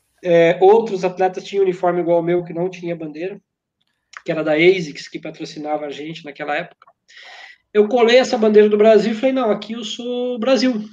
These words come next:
Eu vou representar o Brasil, sou seleção brasileira." E comecei a interiorizar umas coisas, assim, de Brasil, de, de, sabe?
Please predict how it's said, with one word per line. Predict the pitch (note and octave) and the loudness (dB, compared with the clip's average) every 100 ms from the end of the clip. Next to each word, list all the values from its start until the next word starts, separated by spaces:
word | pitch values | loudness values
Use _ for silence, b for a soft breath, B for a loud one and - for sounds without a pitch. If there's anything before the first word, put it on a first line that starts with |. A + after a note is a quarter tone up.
| _ _ _ _ _ _ _ _ _ - | _ _ _ _ _ _ _ _ _ -12
Eu | D3+ | -8
vou | C#3 F3 F#3+ | 0 2 2
representar | E3+ F#3 F#3 F3 F#3 | 2 2 2 2 2
o | |
Brasil, | F#3+ E3+ F3 A3+ | 4 2 2 -2
sou | A#3 G3 | -2 -6
seleção | F#3+ F3+ E3+ F#3 | -4 -6 -4 -4
brasileira." | F3 D3+ D3 D#3+ G3 A3 G#3+ G#3 b b b b b _ | -4 -6 -4 2 4 4 -2 -4 b b b b b _
E | A3 | -8
comecei | C4+ C#4+ - D4+ | -4 -4 -4 -4
a | |
interiorizar | C#4+ E4 F4+ G4+ A#3+ C#4+ | -2 2 6 8 8 6
umas | C4+ A3 | 4 2
coisas, | - A3 B3 G3 G3 | 0 4 4 2 -4
assim, | - A#3 | -6 -8
de | A3 | -6
Brasil, | A3+ B3 F#3 D#3 G#3 B3 A#3 F#3+ | -2 0 0 -2 -2 -2 0 0
de, | E3 F3+ | -2 -6
de, | E3+ E3+ | -8 -10
sabe? | - G#3+ - - | -2 0 0 -4